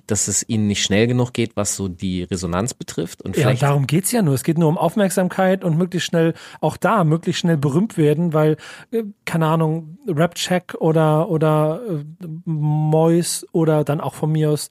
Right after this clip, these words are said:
Speaker 2: sogar angefangen schon bei Roos oder so, dieser Entertainment-Faktor und das schnelle Machen von Viralität über Med-, neue Medien halt auch dann den Hype kreiert, dass man selber der neue Roos werden will.
Speaker 1: Genau, und das ist aber so ein bisschen eben auch verbunden mit dieser Motivationslage und dass,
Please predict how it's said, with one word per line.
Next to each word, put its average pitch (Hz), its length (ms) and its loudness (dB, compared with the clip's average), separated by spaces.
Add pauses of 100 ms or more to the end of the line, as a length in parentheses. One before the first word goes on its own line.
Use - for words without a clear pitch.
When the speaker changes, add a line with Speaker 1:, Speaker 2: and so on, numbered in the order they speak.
Speaker 2:
sogar 156 260 2
angefangen 165 360 0
schon 165 180 -2
bei 156 80 4
Roos 190 420 4
oder 156 180 2
so, 160 300 2
dieser 165 300 0
Entertainment-Faktor 180 1040 0
und 165 100 -2
das 156 100 -2
schnelle 180 360 2
Machen 170 400 0
von 160 580 -2
Viralität 160 640 0
über 160 300 2
Med-, 170 360 0
neue 165 280 2
Medien 165 360 0 (300)
halt 170 200 0
auch 156 140 -2
dann 156 160 0
den 156 220 2
Hype 180 260 2 (200)
kreiert, 170 340 0
dass 147 100 0
man 170 120 0
selber 151 520 2 (280)
der 147 200 4
neue 143 240 2
Roos 165 280 0
werden 127 260 0
will. 117 120 -2
Speaker 1:
Genau, 104 280 2
und 95 220 -4
das 123 120 2
ist - 80 -2
aber 123 180 2
so 117 100 2
ein 120 80 2
bisschen 135 300 0
eben 117 260 -2
auch - 180 0
verbunden 113 460 -2
mit 101 140 0
dieser 104 200 0
Motivationslage 110 1300 0
und 98 180 0
dass, - 320 -2